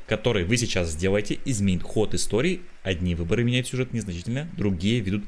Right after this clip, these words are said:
к большим изменениям. Что? Нет, нет. Золотой Адам мой? Я его заслужила? Это нечестно? Можно мне его хотя бы подержать?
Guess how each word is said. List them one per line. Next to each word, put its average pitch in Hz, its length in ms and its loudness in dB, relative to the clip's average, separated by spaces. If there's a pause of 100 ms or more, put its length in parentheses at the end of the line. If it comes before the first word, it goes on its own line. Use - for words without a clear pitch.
(220)
к 113 60 -6
большим 92 680 0
изменениям. 92 580 2 (1600)
Что? - 220 12 (1200)
Нет, 196 240 2
нет. 190 240 2 (1000)
Золотой 165 300 8
Адам 175 220 12
мой? 247 220 2 (540)
Я 117 100 2
его - 80 8
заслужила? 165 520 12 (1000)
Это 101 260 -2 (240)
нечестно? - 480 2 (960)
Можно 185 220 2
мне 190 80 8
его 190 100 4
хотя 185 160 0
бы 160 80 2
подержать? 185 460 2